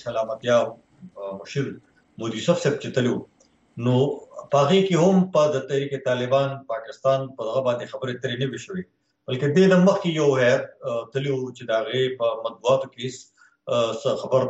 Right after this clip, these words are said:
تر-، خبره تر نه وه شوې، په، په، په یو پټ هیات تللی و او د، د افغان طالبانو سره په دې هکله باندې خبرې کړې وې.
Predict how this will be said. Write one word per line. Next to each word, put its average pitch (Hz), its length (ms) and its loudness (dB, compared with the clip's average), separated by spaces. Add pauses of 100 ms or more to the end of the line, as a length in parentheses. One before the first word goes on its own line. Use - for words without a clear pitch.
(140)
تر-، 120 280 2 (140)
خبره 123 220 0
تر 120 200 0
نه 127 160 0
وه 131 120 2
شوې، 117 320 -8 (360)
په، 117 80 -4 (200)
په، 117 100 -2 (160)
په - 160 -14
یو 104 140 -2
پټ 143 260 2
هیات 110 300 -2
تللی 131 200 -2
و - 60 -8 (500)
او 117 160 -2
د، 120 80 0 (460)
د - 160 -6
افغان 143 220 2
طالبانو 139 500 2
سره 123 100 -8
په 117 140 -8
دې 131 140 -6
هکله 131 240 -2
باندې 110 320 -2
خبرې 117 240 -8
کړې - 220 -8
وې. 185 120 -8